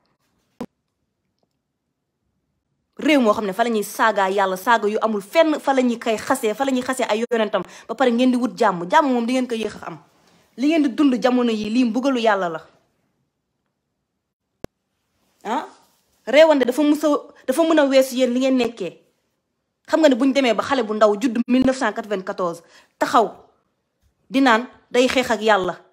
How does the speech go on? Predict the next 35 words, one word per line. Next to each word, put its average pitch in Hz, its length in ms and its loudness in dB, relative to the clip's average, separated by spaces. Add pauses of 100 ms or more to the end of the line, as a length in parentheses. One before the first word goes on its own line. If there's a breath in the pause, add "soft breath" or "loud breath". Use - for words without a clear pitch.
(200)
waxatuñu 269 420 0
mu 233 80 -2
naan 214 160 0
yonent 247 300 0
bi 196 100 -6
du 214 80 -2
modèle, 190 360 0
yonent 262 280 -2
bi 226 140 -6
Yàlla 285 300 0 (320 loud breath)
wàcce 233 360 -2 (340)
nañu 269 280 4
topp 330 240 2
leen 254 200 0
ko, 208 100 -6
moom 247 160 -2
capitaine 240 340 -4
mu 220 80 -2
am 247 120 0
fit 262 220 -8
naan 233 200 0
ñu 220 100 -2
kii 277 160 -2
du 226 60 -4
modèle, 175 340 -4 (240)
moo 190 120 -4
ko 277 120 -2
wax. - 340 -8 (340 soft breath)
Xaaral, 208 240 -4
xaaral 277 220 -6
ma 247 80 -10
indil 226 220 -12
leen 190 120 -12
vidéo 175 220 -14
boobu. 156 320 -18